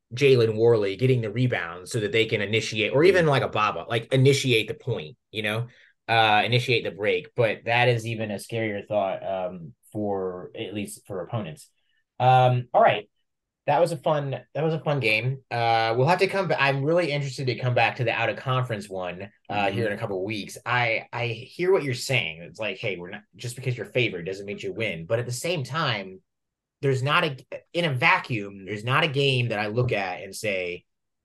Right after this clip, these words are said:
Speaker 1: "That's, that's the loss." I don't know if I could pick out the loss.
Speaker 2: And there's certainly not a quad one game remaining.
Speaker 1: Well, they're
Speaker 2: And
Speaker 1: all
Speaker 2: so,
Speaker 1: home.
Speaker 2: yeah,
Speaker 1: Except
Speaker 2: so
Speaker 1: for a
Speaker 2: we, so
Speaker 1: trash
Speaker 2: we
Speaker 1: South
Speaker 2: need, we
Speaker 1: Florida team.
Speaker 2: really need, if we're go-, if we're thinking about an N C A A resume, we really need to sweep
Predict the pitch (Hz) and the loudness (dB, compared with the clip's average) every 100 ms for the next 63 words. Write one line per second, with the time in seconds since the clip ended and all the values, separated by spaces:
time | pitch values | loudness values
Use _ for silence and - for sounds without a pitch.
0 | _ - 123 123 - - - - _ _ | _ 0 2 2 -2 -8 -10 -16 _ _
1 | 110 117 - 101 95 87 - - - - | -4 -4 -4 -4 -2 -2 -4 -10 -10 -6
2 | 110 131 135 127 123 - - - 113 104 | -4 0 0 0 -4 -4 -4 0 -2 -4
3 | 92 80 69 - - - _ _ - 139 | -6 -6 -8 -12 -14 -18 _ _ 0 6
4 | 135 131 160 147 135 127 117 - 120 113 | 6 8 6 6 6 6 4 6 6 6
5 | 110 110 104 98 95 _ 104 98 92 95 | 4 2 0 -4 -10 _ 0 0 0 -2
6 | 90 90 90 90 196 160 160 107 123 151 | -2 -4 -2 6 8 8 6 8 6 6
7 | 170 - _ _ - 113 107 135 123 131 | 2 -8 _ _ 0 4 6 8 8 8
8 | 120 151 135 135 127 135 131 123 151 151 | 8 8 8 8 8 8 8 8 8 8
9 | 156 147 139 127 131 143 143 147 151 160 | 8 8 6 6 4 4 2 0 2 2
10 | 156 127 139 - - 131 143 139 160 156 | 0 -2 -8 -12 -10 -2 2 2 2 4
11 | 143 135 131 127 113 127 113 110 107 110 | 4 4 4 0 -2 -2 0 0 -2 -4
12 | 104 104 104 107 107 104 107 107 - 139 | -6 -4 -2 0 0 0 -2 -4 -4 -4
13 | 139 | -4